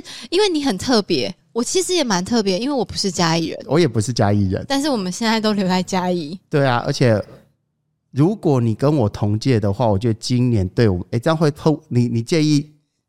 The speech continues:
Speaker 2: 暴露年龄吗？
Speaker 1: 当然不介意啊。
Speaker 2: 当然不介意。
Speaker 1: 因为其实外，外面的人就说我看起来比你年轻。
Speaker 2: 哦，当-，你当然比我年轻啊。
Speaker 1: <laughs>
Speaker 2: 可是今年其实是我们很重要的一年呢。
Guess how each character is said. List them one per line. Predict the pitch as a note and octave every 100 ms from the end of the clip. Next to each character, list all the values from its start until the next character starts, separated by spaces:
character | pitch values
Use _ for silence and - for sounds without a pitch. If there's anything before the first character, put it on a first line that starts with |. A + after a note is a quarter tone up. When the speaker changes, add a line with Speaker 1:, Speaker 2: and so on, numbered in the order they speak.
| _
Speaker 2:
暴 | - C#3+
露 | C#3
年 | A2+ G2+ G2
龄 | G#2 F2+
吗？ | F2 E2+ F#2+ -
Speaker 1:
当 | C4+
然 | A3+
不 |
介 | F#3+ G#3+
意 | G3+ F#3
啊。 | D#3+
Speaker 2:
当 |
然 | C#3+
不 | A#2+
介 | C#3+ B2+
意。 | A2+
Speaker 1:
因 |
为 | G4 G4 F4+
其 | -
实 | A3+ A#3+ B3 C#4 _
外， | C4 A#3+ A3+
外 | B3
面 | A#3 A3
的 | F#3
人 | F#3
就 |
说 | F#3+ G3+
我 |
看 | E3+ G3
起 | E3+
来 |
比 | A#3 D#3
你 |
年 | - D#2+
轻。 | - - G#3+ _ _
Speaker 2:
哦， | B2
当-， | - G3+
你 | D3+
当 | D#3
然 | E3+
比 | D#3+
我 | C#3
年 | A#2 A#2+
轻 | - A2
啊。 | G#2 - -
Speaker 1:
<laughs> | B2 -
Speaker 2:
可 | C#3+
是 | B3+ C#4+ -
今 | - A#3 B3
年 | D#3
其 | C#3+ E3+
实 | D3+
是 | F#3
我 | D#3
们 | G#2+ G#2
很 | F#2+
重 | - C#3+
要 | C3+ A2
的 | G#2
一 | A#2
年 | A2+ F2+
呢。 | C2